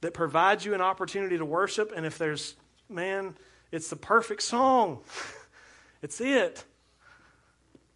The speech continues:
Right? This song, uh, help me. What is it? Show it. "It is well." Right? "It is well with my soul." If you don't know the story, the guy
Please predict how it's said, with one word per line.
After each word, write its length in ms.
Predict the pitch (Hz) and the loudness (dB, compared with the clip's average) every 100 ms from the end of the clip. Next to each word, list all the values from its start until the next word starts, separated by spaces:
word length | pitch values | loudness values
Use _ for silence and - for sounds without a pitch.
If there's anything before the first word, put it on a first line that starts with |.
| - | -12
Right? 280 | 156 220 233 | -6 -6 0
This 200 | 208 - | 0 2
song, 540 | 214 233 233 208 160 - _ _ _ | 2 8 8 6 2 -8 _ _ _
uh, 220 | 185 180 175 | 2 4 2
help 340 | 160 190 240 | 0 2 4
me. 100 | 175 | 2
What 180 | 147 214 | 2 6
is 200 | 226 165 | 6 6
it? 200 | 139 - | -4 -4
Show 260 | - 220 | 2 4
it. 140 | 160 - - _ _ _ _ _ _ _ _ _ _ _ _ _ _ - | 2 -2 -20 _ _ _ _ _ _ _ _ _ _ _ _ _ _ -14
"It 120 | 170 | -2
is 160 | 220 175 | -2 -2
well." 640 | 170 202 226 208 156 110 - _ _ _ _ | -4 -2 2 4 2 0 -16 _ _ _ _
Right? 220 | 165 202 196 | 4 4 4
"It 220 | 208 233 | 2 2
is 260 | 247 226 180 | 4 -2 0
well 460 | 185 170 214 233 214 | -4 -2 2 4 6
with 180 | 190 | 2
my 180 | 180 180 | 0 0
soul." 300 | 165 - 220 | 0 2 2
If 140 | 220 196 | 2 2
you 40 | |
don't 200 | 190 226 | 0 2
know 100 | 233 | 0
the 140 | 208 | 0
story, 500 | - - 214 240 220 | -4 -6 -2 2 2
the 140 | 175 160 | 2 -2
guy 420 | 180 220 226 208 | 2 6 6 6